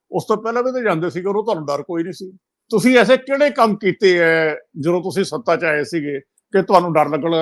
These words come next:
ਲੱਗ ਪਿਆ ਆਮ ਲੋਕਾਂ ਤੋਂ? ਤਾਂ ਉਹ ਵੀ ਦਰਬਾਰ ਸਾਹਿਬ ਦੇ ਵਿੱਚ। ਇਹ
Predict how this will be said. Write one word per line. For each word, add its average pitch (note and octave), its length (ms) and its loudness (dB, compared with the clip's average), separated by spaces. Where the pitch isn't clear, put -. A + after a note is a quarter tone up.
ਲੱਗ D3 140 -4
ਪਿਆ E3 100 2
ਆਮ D#3+ 280 2
ਲੋਕਾਂ D3+ 280 -4
ਤੋਂ? C#3+ 140 -14
ਤਾਂ F3+ 100 6
ਉਹ G3 220 0
ਵੀ A#3+ 80 4
ਦਰਬਾਰ D3+ 400 0
ਸਾਹਿਬ F3 260 -4
ਦੇ G3+ 60 0
ਵਿੱਚ। D#3 360 -4
ਇਹ G#3 320 8